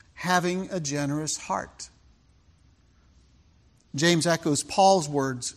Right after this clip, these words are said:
when he writes, or Paul echoes James' words, and he says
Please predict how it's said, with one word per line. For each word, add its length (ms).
when 220
he 120
writes, 480
or 80
Paul 320
echoes 260
James' 380
words, 380
and 80
he 80
says 540